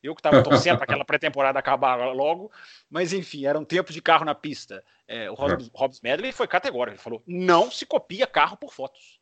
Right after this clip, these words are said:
Speaker 1: Não se, não se, não, não dá pra fazer o dimensionamento, é preciso informação." Eu, pra mim, <laughs> é, há, há muito mais do que, até porque a Racing Point usa o túnel de vento da Mercedes, gente. Então, pra mim, é um mais um é igual a dois. Agora, Éder,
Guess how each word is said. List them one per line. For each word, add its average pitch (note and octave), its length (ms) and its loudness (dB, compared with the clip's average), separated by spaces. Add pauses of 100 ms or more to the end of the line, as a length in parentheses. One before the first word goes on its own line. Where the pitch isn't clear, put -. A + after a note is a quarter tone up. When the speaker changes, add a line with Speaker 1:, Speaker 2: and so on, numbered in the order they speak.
Speaker 1:
Não C#3+ 180 -2
se, - 160 -14
não F3+ 160 -6
se, A3+ 240 -12
não, F3+ 160 0 (120)
não G#3+ 180 2
dá G#3+ 140 6
pra G#3+ 100 -4
fazer D#3+ 200 -8
o F3+ 60 -10
dimensionamento, F3 720 -10
é - 20 -20
preciso F#3+ 400 -12
informação." B3+ 600 -4 (640)
Eu, C#3 300 -4
pra F3 180 4
mim, D3+ 240 -4 (220)
<laughs> - 240 -20
é, B2 800 -4
há, G2 480 4
há D3 60 8
muito E3 300 -4
mais D3 240 6
do D#3+ 100 -10
que, E3+ 60 2
até C4+ 180 8
porque B3 260 -2
a D#3+ 80 4
Racing D3+ 380 -6
Point G#3+ 340 -4
usa C#4+ 340 6
o G3+ 60 6
túnel F3 260 -2
de B2+ 120 -10
vento E3 240 -4
da C4 80 -2
Mercedes, C3+ 440 -8
gente. F#2 240 -18
Então, F#3+ 160 -6
pra A3 240 0
mim, A#3 180 -6
é D4+ 60 2
um B3 140 -4
mais B2 300 -2
um A3 160 -8
é C#4+ 40 -2
igual B3+ 220 2
a - 20 -2
dois. D3 320 -4 (380)
Agora, C3+ 320 4
Éder, C3 300 6